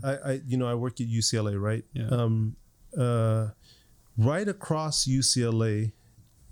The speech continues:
Speaker 1: um, is, uh, all of their housing, their student housing,
Speaker 2: Yeah.
Speaker 1: the dorms, the frat houses, this and that.
Speaker 2: Mm-hmm.
Speaker 1: Those places are wild, man. On Friday night, Saturday night,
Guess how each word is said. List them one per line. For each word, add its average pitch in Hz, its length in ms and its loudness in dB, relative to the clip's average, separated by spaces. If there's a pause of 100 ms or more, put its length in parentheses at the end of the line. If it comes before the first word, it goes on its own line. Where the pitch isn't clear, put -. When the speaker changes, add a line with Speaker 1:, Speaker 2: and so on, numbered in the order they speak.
(200)
Speaker 1:
um, 110 640 2 (760)
is, 135 840 2 (920)
uh, 117 320 2 (100)
all 139 200 0
of 127 100 0
their 123 120 2
housing, 110 520 0
their 101 80 2
student 110 300 2
housing, 110 440 0
Speaker 2:
Yeah. 107 60 2
Speaker 1:
the 104 100 -2
dorms, 113 580 0
the 110 80 -6
frat 120 340 -4
houses, 117 480 -2
this 117 200 0
and 113 140 4
that. 113 220 -2
Speaker 2:
Mm-hmm. 120 200 -2 (320)
Speaker 1:
Those - 80 -2
places 180 360 2
are 104 120 0
wild, 120 720 -6
man. 123 380 0 (240)
On 113 120 0
Friday 117 420 -2
night, 113 320 -2
Saturday 120 340 0
night, 117 300 0